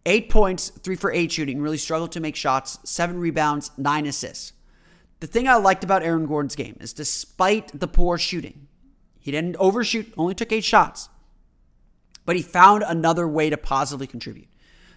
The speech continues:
The rebounding was absolutely vital. Rebounding is such a big part of what the Magic are trying to do, uh, and, and certainly been a, not, I wouldn't say a weakness, but it's been inconsistent. As the physicality's been inconsistent, the rebounding's been inconsistent.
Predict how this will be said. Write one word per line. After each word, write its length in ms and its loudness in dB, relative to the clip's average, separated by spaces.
The 80 -6
rebounding 500 2
was 140 -4
absolutely 420 0
vital. 340 2
Rebounding 400 -2
is 80 -8
such 160 -10
a 60 -8
big 380 -4
part 260 -2
of 100 -10
what 120 -8
the 60 -8
Magic 280 -6
are 40 -12
trying 240 -10
to 60 -14
do, 320 -4
uh, 200 2
and, 140 -6
and 180 -8
certainly 280 -8
been 260 -8
a, 460 -8
not, 240 0
I 80 2
wouldn't 180 0
say 140 -6
a 80 -4
weakness, 600 -6
but 320 -6
it's 140 -6
been 160 0
inconsistent. 640 -6
As 100 -12
the 80 -12
physicality's 560 0
been 120 -8
inconsistent, 520 -8
the 60 -12
rebounding's 480 0
been 100 -8
inconsistent. 560 -16